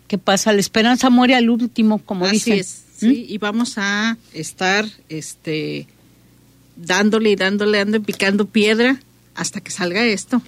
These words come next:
Speaker 2: porque tiene que ser, que ser mejor.
Speaker 1: Pues fue una
Speaker 2: Sí.
Speaker 1: pena, le voy a decir, que usted haya entrado así como al último a, a, a, a, a ser la candidata de Hagamos,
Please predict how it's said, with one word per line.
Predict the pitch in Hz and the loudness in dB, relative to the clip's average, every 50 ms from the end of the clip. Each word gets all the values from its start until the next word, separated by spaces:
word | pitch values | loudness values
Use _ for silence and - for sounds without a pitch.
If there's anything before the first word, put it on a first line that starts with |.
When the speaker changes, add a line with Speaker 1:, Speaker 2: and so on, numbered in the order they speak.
| _ _ | _ _
Speaker 2:
porque | - 180 165 - 170 | -8 -8 -6 -6 -8
tiene | 143 - 165 - 208 214 | -8 -6 -6 -4 -4 -4
que | - 233 214 | -2 -2 -2
ser, | 226 202 | -2 -2
que | - 202 214 214 214 | 0 2 2 2 2
ser | - - 240 233 226 - - - - - - _ - | 4 2 2 2 0 -2 -8 -20 -20 -20 -20 _ -6
mejor. | 185 185 175 - - 165 147 - - - - _ _ | -2 -2 -2 -2 -4 -8 -10 -10 -14 -20 -20 _ _
Speaker 1:
Pues | _ 190 202 190 - | _ 2 2 4 4
fue | 247 262 | 4 4
una | 277 311 349 320 294 | 6 6 4 4 2
Speaker 2:
Sí. | - - _ | -2 -2 _
Speaker 1:
pena, | - 294 294 285 302 339 381 403 - | 0 2 4 4 2 2 0 -2 -4
le | 330 226 | -4 -2
voy | 208 220 240 | 0 0 2
a | 240 247 | 2 0
decir, | 240 214 - - - 240 254 254 - - | 0 -2 -4 -4 -4 -4 -4 -4 -6 -4
que | - 214 202 | -2 -2 0
usted | 190 175 156 - 226 220 226 | -2 -4 -4 -2 0 2 2
haya | 233 233 208 233 | 2 2 2 0
entrado | 226 208 - _ _ _ - 214 208 208 214 208 226 | -2 -2 -4 _ _ _ -6 -2 0 0 0 0 -2
así | 220 - - 214 | -6 -6 -8 -12
como | - _ 233 233 226 202 | -10 _ -8 -6 -4 -4
al | 180 180 208 | 0 2 2
último | 233 247 247 233 - - 240 233 226 233 254 320 - - _ _ _ _ _ _ _ _ - - - - - _ | 4 4 4 2 2 0 0 2 4 4 2 0 -2 -6 _ _ _ _ _ _ _ _ -12 -12 -12 -14 -10 _
a, | 185 170 165 165 - - _ | 0 0 0 0 -2 -4 _
a, | - 170 165 156 - _ | -4 -2 -2 -2 -6 _
a, | - 170 165 165 160 156 156 156 - _ _ | -2 0 2 2 2 2 2 0 -4 _ _
a, | - 170 151 156 156 151 147 - - _ _ | -6 -6 -4 -4 -6 -8 -10 -12 -16 _ _
a | - 175 | -2 -2
ser | 160 - 196 190 190 | 0 2 2 2 2
la | 214 202 | 2 0
candidata | - 202 180 180 170 170 160 175 175 170 - 214 202 | 2 2 2 2 2 4 4 4 2 2 0 0 0
de | 185 180 | 2 2
Hagamos, | 165 165 165 170 165 180 208 220 - - | 2 2 4 4 4 2 2 -2 -4 -8